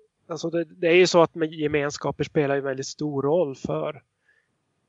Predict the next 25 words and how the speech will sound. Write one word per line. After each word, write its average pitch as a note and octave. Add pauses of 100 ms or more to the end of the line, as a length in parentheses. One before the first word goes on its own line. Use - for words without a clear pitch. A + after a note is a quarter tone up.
(280)
för D3+
hur, C#3
hur, B2+
eh, - (420)
vi C3
som C#3
människor B2+
lever C#3+
våra C#3
liv. C#3 (840)
Och D#3+ (160)
om D#3+
man E3
då D#3+
som D#3+
kristen E3+
inte, D#3+ (600)
eh, D3
inte D3+
fostras -
och C#3+
formas D#3
då E3+
i D#3
en, D3